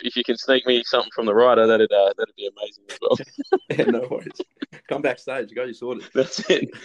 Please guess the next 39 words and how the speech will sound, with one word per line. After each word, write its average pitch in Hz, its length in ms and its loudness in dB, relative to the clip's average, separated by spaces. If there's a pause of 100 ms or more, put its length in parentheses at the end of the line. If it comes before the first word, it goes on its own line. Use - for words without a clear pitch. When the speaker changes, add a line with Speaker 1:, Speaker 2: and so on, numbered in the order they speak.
(340)
Speaker 1:
All 131 140 6
right. 131 180 4 (380)
Um, 147 240 4
remember 185 420 6
our 180 160 6
Opinions 175 360 2
Unqualified, 165 500 4
ha-, 160 120 0 (280)
Opinions 160 300 2
Unqualified 147 540 2
hashtag. 156 440 2
Get 151 140 0
on 147 120 0
our 139 100 -2
social 135 340 -10
media. 131 400 -2 (240)
Make 143 160 2
sure - 120 -2
you 131 120 -4
share, 139 380 4 (540)
um, 127 320 4
you 131 140 2
know, 127 140 4
with 127 140 -8
your 120 140 -12
friends. 139 460 -2 (240)
Um, 120 480 2
if 131 180 -2
you're 135 100 2
not 147 180 2
listening 139 340 0
to - 100 -20
Death 127 240 -8
by 123 100 -2
Denim, 127 360 -8
make 120 160 -4
sure 127 140 -10
you 117 120 -10
start. 143 460 2